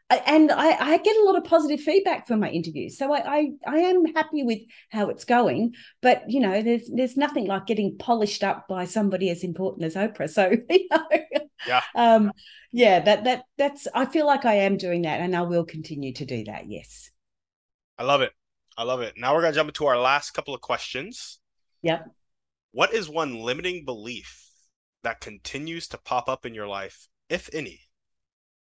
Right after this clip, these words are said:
Speaker 1: I, I have a limiting belief, um, because of the, the relationship that I was in. I have a living, limited belief that I am not good enough.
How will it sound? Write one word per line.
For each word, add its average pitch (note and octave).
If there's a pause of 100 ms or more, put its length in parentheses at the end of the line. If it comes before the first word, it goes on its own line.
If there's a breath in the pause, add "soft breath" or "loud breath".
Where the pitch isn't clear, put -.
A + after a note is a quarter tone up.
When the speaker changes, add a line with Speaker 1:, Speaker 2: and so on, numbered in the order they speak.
(1000 soft breath)
Speaker 1:
I, A#3
I G#3+
have B3+
a F4
limiting C4
belief, F#3+
um, D#3 (160)
because A3
of A3+
the, F3
the D#3+
relationship E3+
that D3+
I C#3+
was D3
in. D#3+
I E3+
have B3
a F4+
living, B3
limited A3
belief F#3
that E3+
I E3
am E3
not D3+
good D#3
enough. C3+